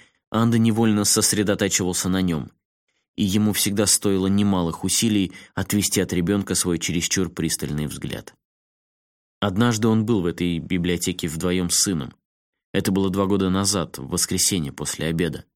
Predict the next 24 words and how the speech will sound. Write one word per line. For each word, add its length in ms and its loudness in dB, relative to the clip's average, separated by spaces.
Тогда 260 2
они 140 4
жили 200 2
всей 220 2
семьёй 400 2
в 100 -2
Аояме. 640 0
Был 200 4
выходной, 440 2
но 320 2
Анда 240 2
обнаружил, 520 2
что 200 0
ему 240 2
не 100 0
хватает 380 0
каких-то 420 -2
статей, 460 0
чтобы 340 -2
дописать 480 -2
доклад 400 -2
для 160 -2
научной 420 -2
конференции. 800 -2